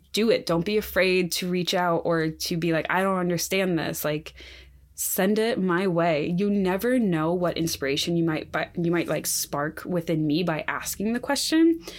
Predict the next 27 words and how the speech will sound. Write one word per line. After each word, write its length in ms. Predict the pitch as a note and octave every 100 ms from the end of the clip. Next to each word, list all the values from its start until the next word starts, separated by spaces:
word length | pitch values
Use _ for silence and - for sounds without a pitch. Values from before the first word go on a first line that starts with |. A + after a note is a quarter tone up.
| - -
And 160 | G#3 A#3
you 100 | B3
might 520 | G#3+ G3+ G#3 C#4 -
not 380 | G#3 A#3+ A#3 -
even 260 | G#3+ G3+
know 300 | F#3 F3+ F#3
who 240 | E3+ G3+ F#3+
else 220 | F#3 G#3
has 160 | F#3
the 80 | E3+
same 260 | E3 F3 D#3+
question, 520 | - D#3 - B3+ C4+
but 120 | G3+
is 120 | F3
too 220 | - - G3+
afraid 320 | - F3 E3
to 160 | -
ask. 420 | E3 D#3 - - -
So 200 | - E3+
by 140 | D#3+
you 280 | D#3 E3+ F3
asking 540 | - D#3 - F#3+ G3 -
and 140 | F3 D#3+
me 100 | D#3+
providing 540 | F3+ D#3+ D3+ D#3+ D#3+
an 100 | -
answer, 500 | D3 D3+ - G#3 A#3